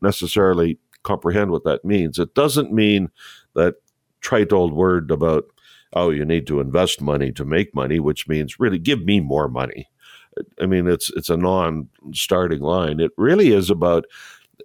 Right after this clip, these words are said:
who on the team is reacting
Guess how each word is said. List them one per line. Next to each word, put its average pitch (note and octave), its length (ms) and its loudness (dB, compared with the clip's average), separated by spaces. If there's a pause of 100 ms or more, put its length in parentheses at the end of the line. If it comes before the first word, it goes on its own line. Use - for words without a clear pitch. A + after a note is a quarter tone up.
(120)
who D#3 260 6
on E3+ 120 6
the B2 80 2
team A2 520 2
is G2+ 560 4 (140)
reacting B2+ 800 2